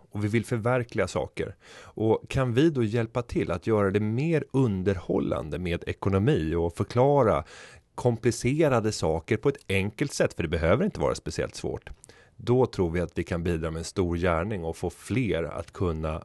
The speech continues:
få ett friare liv. För mig så handlar ekonomi i grunden om att skaffa sig friheter att kunna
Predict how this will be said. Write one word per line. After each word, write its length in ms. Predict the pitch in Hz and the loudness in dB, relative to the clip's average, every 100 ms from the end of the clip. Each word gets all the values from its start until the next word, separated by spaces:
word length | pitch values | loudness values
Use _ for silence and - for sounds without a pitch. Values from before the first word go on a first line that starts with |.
| - | -12
få 240 | - 80 | -6 -4
ett 120 | 76 | -4
friare 580 | - - 110 92 80 82 | -10 -6 -2 -2 0 0
liv. 220 | 123 101 - _ - _ | 0 -2 -6 _ -20 _
För 80 | - | 0
mig 140 | 147 139 | 4 4
så 120 | 110 | 2
handlar 400 | 104 90 104 85 - - - | 0 2 0 0 -6 -20 -8
ekonomi 560 | - - 95 92 104 - | -8 -2 0 2 0 -2
i 60 | 90 | -4
grunden 580 | 87 98 113 98 82 | 0 2 2 0 -2
om 220 | 80 80 80 | -2 -4 -6
att 200 | 82 - | -8 -10
skaffa 440 | - 90 - 80 | -6 -4 -4 -8
sig 160 | - 73 | -6 -10
friheter 840 | - 110 92 76 117 127 - - | -4 -2 0 -2 -2 -2 -4 -8
att 120 | - | -6
kunna 460 | - 85 80 78 | -4 -4 -2 -6